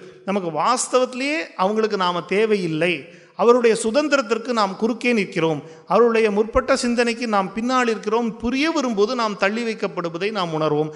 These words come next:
அது வரலையும் பகவத் கிருபையால் தான் முன்னாடி புரியும், இல்லைன்னா புரியாது. அப்படி இருக்கும் பொழுது இதுக்கு சான்ஸே இல்லை. இப்ப நம்ம இந்த ஆசைப்படுற நாலு விஷயமும் என்ன ஆசைப்பட்டுட முடியும்? எவ்வளோ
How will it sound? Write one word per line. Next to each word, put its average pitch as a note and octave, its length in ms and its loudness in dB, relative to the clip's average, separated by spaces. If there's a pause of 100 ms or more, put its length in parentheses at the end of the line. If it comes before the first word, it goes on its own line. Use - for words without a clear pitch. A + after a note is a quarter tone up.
(160)
அது G3+ 200 -2
வரலையும் A#3 380 0
பகவத் G#3 260 0
கிருபையால் G#3 300 0
தான் C#4+ 120 2
முன்னாடி A#3 240 2
புரியும், G#3 260 -2
இல்லைன்னா A#3 200 2
புரியாது. F#3 300 2 (340)
அப்படி C4 240 0
இருக்கும் B3+ 220 0
பொழுது F3 220 4 (240)
இதுக்கு G#3 300 -6
சான்ஸே C4+ 540 0
இல்லை. E3+ 260 -2
இப்ப F3 240 -6
நம்ம F3 300 0
இந்த G3+ 220 0
ஆசைப்படுற A3 480 -2
நாலு G3+ 260 4
விஷயமும் F3 440 0 (420)
என்ன F#3 340 -4
ஆசைப்பட்டுட D#3 540 -4
முடியும்? C#3 320 -10
எவ்வளோ A#3 420 0